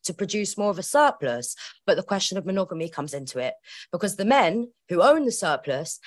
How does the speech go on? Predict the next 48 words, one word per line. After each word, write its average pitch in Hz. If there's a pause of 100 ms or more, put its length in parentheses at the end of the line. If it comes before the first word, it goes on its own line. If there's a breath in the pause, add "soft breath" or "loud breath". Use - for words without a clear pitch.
(140 loud breath)
they 233
now 233
got 208
an 226
interest, 185
right? 147
They 220
want 185
that 170
ownership 160
to 175
go 156
down 156
and 156
pass 156
along 151
their 147
lineage. 147 (280 loud breath)
And 214
that's -
where 240
you 226
see 226
the 185
family 220
start -
to 180
emerge 240
in 196
society. 143 (320 loud breath)
Um, 165
this -
far, 262
far 190
predates 165 (280 loud breath)
capitalism, 156
talking 185
tens 233
of 185
thousands 180
of 151
years. 123 (360 loud breath)
But 247
capitalism 294
inherits 294
the -
family, 131
right? 120